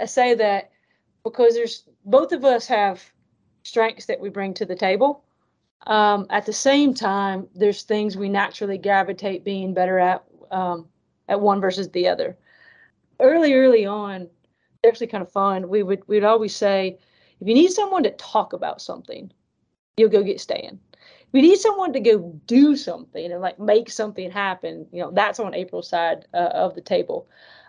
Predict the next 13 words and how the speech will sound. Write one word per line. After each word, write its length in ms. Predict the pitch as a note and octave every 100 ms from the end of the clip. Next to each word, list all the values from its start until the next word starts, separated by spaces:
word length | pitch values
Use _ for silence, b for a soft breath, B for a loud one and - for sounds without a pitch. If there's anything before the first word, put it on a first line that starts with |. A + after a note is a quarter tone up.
| -
Um, 200 | A3+ A3+
so 120 | C4+
we 120 | C4+
naturally 1120 | A#3+ A#3+ D4 D4+ - - C#4 C4 B3 A#3 G#3+ _ _ _ _
broke 320 | G#3 A3 A#3
up 180 | A#3 G#3+
responsibilities 960 | G3 - G#3+ G3 - F#3+ G#3+ G3+ G3 F3+
between 720 | G3+ G3+ - G3 G3 F#3+ F3+ - _ _ _ _ -
external 800 | B3 B3 - B3+ A#3 A3+ A3+ G#3+ _
facing 720 | - G#3+ G#3 - G#3+ G#3 F#3+ - _ _
customers, 920 | - G3+ F#3 G3+ F#3+ F#3+ F#3+ F#3 F3+
marketing, 920 | F#3+ F#3 F#3+ F#3 G3 F#3 F#3 F#3 F#3 F3+
sales, 680 | - G3 F#3+ F#3 F3+ F3+